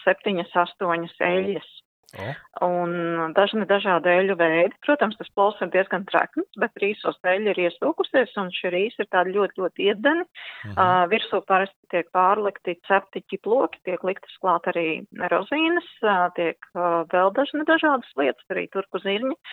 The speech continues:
Speaker 1: pa virsmu pārlikti un nodekorēts. Un, ā, protams, ā, galvenā sastāvdaļa ir šī aitas gaļa.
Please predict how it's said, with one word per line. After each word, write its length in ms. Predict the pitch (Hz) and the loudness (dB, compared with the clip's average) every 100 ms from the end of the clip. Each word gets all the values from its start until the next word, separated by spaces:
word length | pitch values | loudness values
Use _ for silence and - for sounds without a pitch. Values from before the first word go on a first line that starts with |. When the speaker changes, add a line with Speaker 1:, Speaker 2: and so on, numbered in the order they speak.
| - - - | -14 -16 -8
Speaker 1:
pa 120 | - | -2
virsmu 340 | 208 240 - - | 2 2 0 2
pārlikti 540 | 208 208 233 220 - | 4 6 4 2 -2
un 80 | 196 | -2
nodekorēts. 800 | 208 208 - - 190 165 170 - | 2 2 2 0 2 2 2 -4
Un, 240 | 175 175 175 | -2 -2 0
ā, 140 | 170 | -2
protams, 400 | 170 190 180 156 - - | -2 -2 -2 -6 -12 -6
ā, 180 | 165 170 165 156 - - - | -2 0 -2 -6 -12 -14 -4
galvenā 380 | 170 175 160 - | 2 2 2 0
sastāvdaļa 800 | 175 - 185 160 170 170 165 - | -2 0 0 0 0 -4 -4 -4
ir 160 | 170 - | -6 -6
šī 260 | - 170 | -4 0
aitas 360 | 170 175 - - | 2 2 -2 -8
gaļa. 320 | 185 320 370 | -2 0 -2